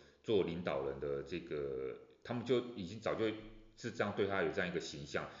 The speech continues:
不是说共和党人都觉得说之前的川普做得有多好，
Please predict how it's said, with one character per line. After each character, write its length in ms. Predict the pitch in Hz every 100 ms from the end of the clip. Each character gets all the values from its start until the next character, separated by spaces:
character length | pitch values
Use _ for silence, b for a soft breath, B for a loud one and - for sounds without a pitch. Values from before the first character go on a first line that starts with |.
| B B B B B B _ _ _
不 80 | 151
是 160 | 180 208
说 300 | 190 175 175
共 180 | 180
和 100 | 151
党 200 | 127 90
人 120 | 85 90 - - -
都 140 | 135
觉 180 | - 101
得 40 | 98
说 640 | 113 113 117 113 - - - -
之 140 | - 127
前 160 | 110
的 120 | 92 90
川 240 | - 107
普 160 | - 78
做 180 | 117 90
得 60 |
有 100 | 76
多 240 | - 82 80
好， 360 | 69 - -